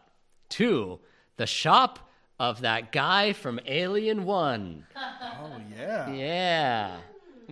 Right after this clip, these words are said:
Speaker 1: But this time he has far less parasites in his belly,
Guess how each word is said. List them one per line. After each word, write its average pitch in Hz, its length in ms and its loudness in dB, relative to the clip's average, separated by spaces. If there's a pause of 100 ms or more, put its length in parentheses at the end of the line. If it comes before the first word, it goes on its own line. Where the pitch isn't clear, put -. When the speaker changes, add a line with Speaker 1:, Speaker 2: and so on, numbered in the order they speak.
(120)
Speaker 1:
But 143 140 0
this 185 200 -2
time 135 300 2
he 147 100 -4
has 123 240 -2
far 170 260 2
less 151 240 0
parasites 156 720 -2
in 120 140 -6
his 107 160 -4
belly, 123 480 0